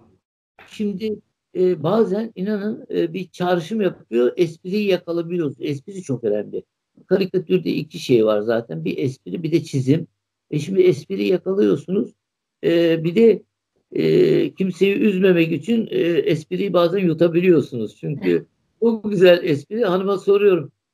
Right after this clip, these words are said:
Speaker 1: "Hanım, bu nasıl? Bu biraz tehlikeli." dediği zaman tabii çizme <laughs> yoluna gitmiyoruz. E, bunun yanında da tabii ki bazen mesela şimdi, e, kerevizle ilgili karikatürümüz var, cüzdanla ilgili karikatür, konu anlatacağız ya.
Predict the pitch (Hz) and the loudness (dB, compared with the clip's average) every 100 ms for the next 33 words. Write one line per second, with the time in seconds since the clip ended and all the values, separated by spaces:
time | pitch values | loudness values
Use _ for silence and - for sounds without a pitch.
0 | - 175 202 190 180 180 208 208 240 185 | -4 -2 -2 -6 0 2 2 -2 -4 -2
1 | 170 190 196 - 190 185 185 202 185 208 | -2 0 -2 0 0 0 -2 -4 -4 -6
2 | 214 190 180 208 - 185 202 196 170 160 | -6 -2 -2 -2 -4 -6 -6 -4 -4 0
3 | 156 220 214 - 131 127 175 190 - 220 | -2 -2 -12 -16 -16 -10 0 0 2 -4
4 | 185 202 - 151 143 214 - _ _ _ | -4 -10 -8 2 2 2 -6 _ _ _
5 | _ 165 175 170 208 226 208 196 190 180 | _ 0 2 2 0 2 0 0 0 0
6 | 185 185 190 170 156 208 220 - _ _ | 0 -2 -4 -4 -6 -4 -6 -6 _ _
7 | - 185 202 202 214 190 160 180 180 175 | 0 2 2 2 -2 0 -2 0 0 0
8 | - 202 175 180 - _ _ _ - 82 | -4 -4 0 0 0 _ _ _ 2 4
9 | 82 80 76 - _ _ _ - - _ | 6 4 0 -4 _ _ _ -18 -18 _
10 | _ - 170 196 226 180 170 147 139 135 | _ 0 4 6 4 4 2 2 -2 -4
11 | 135 143 135 135 131 131 131 185 180 139 | -2 -4 -4 -6 -6 -4 -4 -4 -2 0
12 | 135 190 185 151 131 127 123 - 123 123 | 2 2 2 -2 -4 -6 -10 -6 -4 -4
13 | 120 160 160 113 123 131 131 139 139 254 | -8 -16 -8 -4 -2 0 -2 -4 0 0
14 | - 220 | 2 -2